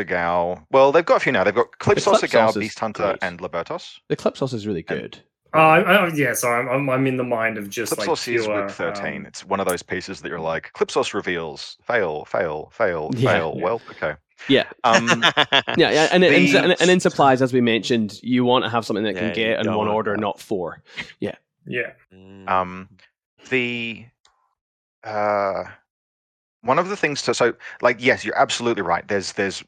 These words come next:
Speaker 1: very little forward deployment in this list. Um, that is almost an inevitable cost of the fact that I've got three big guns, all of which can, to an extent, perform an A R O duty.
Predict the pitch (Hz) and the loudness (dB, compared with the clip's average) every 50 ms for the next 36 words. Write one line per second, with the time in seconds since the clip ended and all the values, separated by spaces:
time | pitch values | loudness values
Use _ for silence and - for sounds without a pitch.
0 | _ 95 98 - - 117 117 113 117 113 101 101 101 92 - - 98 90 90 90 | _ -20 -18 -4 2 4 4 4 4 2 0 -2 -4 -4 -4 -4 -4 -2 -2 -6
1 | 85 80 - - - 90 85 87 85 - - 80 80 80 - - - - - - | -6 -8 -14 -10 -10 -10 -8 -8 -10 -10 -12 -12 -12 -12 -12 -12 -12 -12 -12 -12
2 | - - - _ _ - - _ _ _ _ - 95 92 92 92 90 90 90 90 | -12 -16 -18 _ _ -20 -20 _ _ _ _ -4 0 0 0 0 -2 -4 -8 -10
3 | 92 95 - _ _ _ _ _ _ _ _ _ _ _ _ _ _ _ _ - | -12 -14 -18 _ _ _ _ _ _ _ _ _ _ _ _ _ _ _ _ -2
4 | 123 135 143 160 160 135 - - - 113 110 117 120 117 113 - - - 107 92 | 0 2 2 2 0 0 -2 -2 -2 -2 0 2 0 -2 -2 -4 -6 -6 -6 -6
5 | 95 95 95 95 101 95 85 90 90 - - - 104 95 - - - 92 90 92 | -4 -6 -6 -4 -4 -6 -8 -10 -12 -12 -8 -8 -8 -8 -8 -10 -12 -10 -10 -8
6 | - 98 85 - - - 92 90 - _ _ - 98 95 95 - - - - - | -6 -6 -6 -6 -4 -6 -6 -6 -6 _ _ -2 2 2 2 0 0 -10 -14 -14
7 | - _ _ _ _ _ _ _ _ _ - 110 92 101 101 98 87 95 95 92 | -16 _ _ _ _ _ _ _ _ _ -12 -6 -6 -6 -6 -6 -6 -6 -6 -6
8 | 82 _ _ - 92 90 85 85 82 80 80 - - - _ 107 104 107 110 101 | -8 _ _ -4 -4 -4 -4 -6 -10 -14 -14 -16 -16 -10 _ -4 -2 -2 -2 -4
9 | - 104 - - - - - 101 95 92 90 - 95 87 87 - - - 90 85 | -6 -10 -10 -10 -10 -10 -8 -8 -8 -10 -10 -12 -10 -12 -12 -12 -10 -10 -10 -10
10 | - _ - 87 - - 90 85 170 165 - - - - 160 160 160 151 151 - | -10 _ -16 -18 -12 -10 -8 -8 -6 -6 -6 -4 -4 -4 -4 -4 -6 -8 -10 -10
11 | - - - _ | -12 -12 -16 _